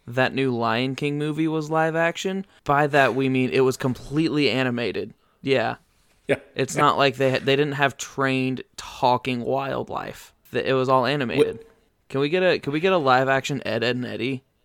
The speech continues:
Speaker 1: I think that would actually be hilarious.
Speaker 2: That would actually be really funny. I could, I could get down with that.
Speaker 1: Mm.
Speaker 2: <laughs>
Speaker 1: Well, and that's
Speaker 2: 'Cause
Speaker 1: actually,
Speaker 2: he
Speaker 1: it's
Speaker 2: really
Speaker 1: actually doable too.
Speaker 2: Right, 'cause you just get three really dumb guys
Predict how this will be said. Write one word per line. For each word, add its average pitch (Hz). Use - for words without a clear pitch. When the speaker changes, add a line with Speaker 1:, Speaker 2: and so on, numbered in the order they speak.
Speaker 1:
I 175
think 160
that 135
would 123
actually 131
be 117
hilarious. 120
Speaker 2:
That 127
would 143
actually 107
be 101
really 98
funny. 95
I 117
could, 131
I 120
could 127
get 139
down 113
with 98
that. 98
Speaker 1:
Mm. 127
Speaker 2:
<laughs> -
Speaker 1:
Well, 190
and 220
that's 220
Speaker 2:
'Cause 220
Speaker 1:
actually, 214
Speaker 2:
he 233
Speaker 1:
it's 226
Speaker 2:
really 214
Speaker 1:
actually -
doable 139
too. 196
Speaker 2:
Right, 247
'cause 160
you 180
just 185
get 185
three 190
really 131
dumb 139
guys 117